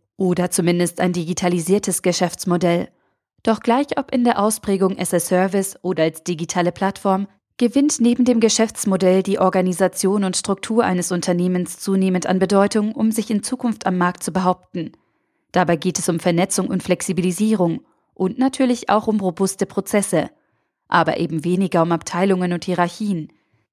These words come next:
Der Buchautor Salim Ismail nennt diese Organisationen der Zukunft exponentielle Unternehmen oder kurz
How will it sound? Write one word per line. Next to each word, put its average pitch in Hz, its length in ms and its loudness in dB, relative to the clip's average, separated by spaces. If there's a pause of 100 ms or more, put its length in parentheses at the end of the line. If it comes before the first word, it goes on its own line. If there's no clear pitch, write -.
(180)
Der 247 140 4
Buchautor 240 640 2
Salim 196 360 -2
Ismail 208 600 0
nennt 247 240 2
diese 262 240 0
Organisationen 185 920 0
der 180 160 2
Zukunft 202 500 -4
exponentielle 190 800 0
Unternehmen 185 680 2
oder 160 220 -2
kurz 185 440 -2